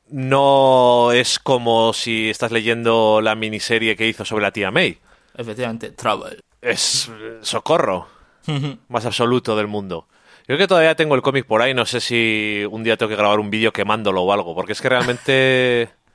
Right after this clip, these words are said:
Speaker 2: <laughs>
Speaker 1: merece todo nuestro desprecio.
Speaker 2: Sí, sí.
Speaker 1: Pero bueno,
Speaker 2: Desde
Speaker 1: en
Speaker 2: luego.
Speaker 1: fin. Y mira, hablando de Spider-Man.
Speaker 2: Uh, uh.
Speaker 1: Spider-Man
Speaker 2: ¿Qué habla con Spider-Man?
Speaker 1: Homecoming.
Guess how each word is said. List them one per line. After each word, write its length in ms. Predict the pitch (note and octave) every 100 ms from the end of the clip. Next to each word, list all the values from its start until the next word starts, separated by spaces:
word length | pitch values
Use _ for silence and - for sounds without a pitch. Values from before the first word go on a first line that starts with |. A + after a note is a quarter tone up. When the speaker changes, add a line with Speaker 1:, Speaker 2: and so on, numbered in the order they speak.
| _
Speaker 2:
<laughs> 260 | G#3 - -
Speaker 1:
merece 420 | B2 A#2 C3 D3
todo 180 | C#3 C#3+
nuestro 260 | C3 B2+
desprecio. 600 | G#2+ - A2+ A2 F#2+ E2+ _ _ _
Speaker 2:
Sí, 200 | - B2
sí. 220 | A#2 G#2 - _
Speaker 1:
Pero 200 | - A#2
bueno, 260 | A#2 G2 D#2+ -
Speaker 2:
Desde 360 | - - A#2+
Speaker 1:
en 40 | A2+
Speaker 2:
luego. 160 | A#2+
Speaker 1:
fin. 280 | G#2+ G#2+ F2+ - _ _ -
Y 100 | B2+
mira, 320 | D3+ D#3 E2+ F#2+
hablando 520 | A2 B2 C3 C#3 C3
de 320 | C3 C3 C3
Spider-Man. 600 | B2 D3+ C#3+ G2+ E2+ D#2+ - _ _ _
Speaker 2:
Uh, 60 | D3
uh. 500 | A#2+ A#2+ C#3 A#2+ G#2 _ -
Speaker 1:
Spider-Man 400 | C#3 - D#3 F#3+
Speaker 2:
¿Qué 60 |
habla 360 | C3 E3 D#3+ D3+
con 80 | C#3
Spider-Man? 400 | C3 G#2+ F#2+ -
Speaker 1:
Homecoming. 760 | E3 F3 D3 B2+ G#2+ F2+ D#2+